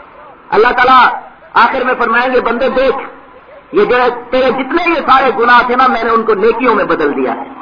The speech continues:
تو ایک دم چیخ کے کہے گا، "اللہ، میں نے فلاں گناہ بھی کیا تھا، فلاں بھی کیا تھا۔" تو اللہ تعالیٰ کو اپنی رحمت کی وجہ سے ہنسی آئے گی اس کو۔ کتنا رحمان ہے ہمارا رب،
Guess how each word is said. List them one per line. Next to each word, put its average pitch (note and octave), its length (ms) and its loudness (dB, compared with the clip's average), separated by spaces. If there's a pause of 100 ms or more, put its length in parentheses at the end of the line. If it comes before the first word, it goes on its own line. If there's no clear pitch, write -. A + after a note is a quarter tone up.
(440)
تو A3+ 60 0
ایک C#4+ 240 -4
دم D#4 140 0
چیخ F4+ 380 -2
کے D4 60 -4
کہے D4 220 -2
گا، C4+ 100 2
"اللہ، D4+ 200 2
میں F#4 120 0
نے F4+ 60 0 (120)
فلاں F4+ 200 4
گناہ F#4+ 280 4
بھی F4+ 100 -4
کیا D4 220 -2
تھا، B3 140 -2
فلاں B3 260 2
بھی C#4+ 120 -4
کیا G3+ 240 -2
تھا۔" F#3+ 200 -4 (340)
تو G#3 100 0
اللہ B3+ 260 2
تعالیٰ B3+ 260 2
کو B3+ 60 -2
اپنی A#3+ 240 -2
رحمت B3+ 340 0
کی A#3 100 -2
وجہ G#3+ 160 -2 (120)
سے G3 80 -4
ہنسی A3+ 300 -2
آئے E3+ 140 2
گی C#3 140 -2
اس - 220 -10
کو۔ - 60 -16 (680)
کتنا G#4+ 400 4
رحمان E4+ 440 4
ہے D4+ 80 0
ہمارا B3+ 380 4
رب، A3 160 -2